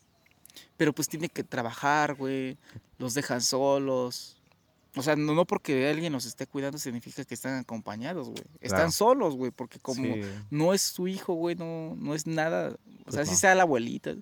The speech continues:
Speaker 2: Sí.
Speaker 1: pues está solo porque, pues, no es la misma atención que le puede dar un padre,
Speaker 2: Sí,
Speaker 1: güey.
Speaker 2: o, o bueno, depende, ¿no? También que, que, con qué tipo de raza lo deje, ¿no? Porque a veces suele pasar de que
Speaker 1: O sí
Speaker 2: en
Speaker 1: lo están, sí los tienen muy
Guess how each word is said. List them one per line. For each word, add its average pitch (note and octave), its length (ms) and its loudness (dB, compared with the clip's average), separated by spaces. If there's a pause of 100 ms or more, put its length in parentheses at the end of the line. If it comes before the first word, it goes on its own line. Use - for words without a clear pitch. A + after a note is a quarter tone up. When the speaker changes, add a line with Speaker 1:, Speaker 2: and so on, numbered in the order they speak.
(120)
Speaker 2:
Sí. B2 240 -4
Speaker 1:
pues C#3+ 100 2
está E3 220 4
solo G#3 200 4
porque, E3+ 220 -4
pues, C3 140 -4
no C#3+ 80 0
es D#3 40 2
la D#3+ 60 4
misma D#3+ 180 0
atención C3+ 280 -4
que D3+ 100 -6
le C3 80 -4
puede B2+ 160 -2
dar C3 140 0
un C3 80 -8
padre, C#3 260 0
Speaker 2:
Sí, A2+ 40 0
Speaker 1:
güey. G#2+ 220 0
Speaker 2:
o, A#2 260 8
o C3 40 2
bueno, C3+ 220 6
depende, G#2 360 8
¿no? G#2 120 -2
También F2 360 -2
que, F2 220 -2
que, - 140 -4
con - 280 -4
qué F#2 140 2
tipo F2 380 0
de D#2+ 280 0
raza F#2 280 0
lo F2+ 180 -2
deje, A2 180 -2
¿no? G#2+ 140 -8 (320)
Porque G2 220 0
a - 20 6
veces G2 340 -2 (360)
suele G2+ 400 2
pasar G#2+ 340 4
de G#2 120 4
que F#2 300 -2 (280)
Speaker 1:
O A#2+ 240 0
sí F#3 140 6
Speaker 2:
en F3 40 6
Speaker 1:
lo F3+ 60 6
están, E3 540 0
sí D3+ 260 -2
los D3+ 120 -2
tienen D3+ 220 -4
muy C#3 500 -4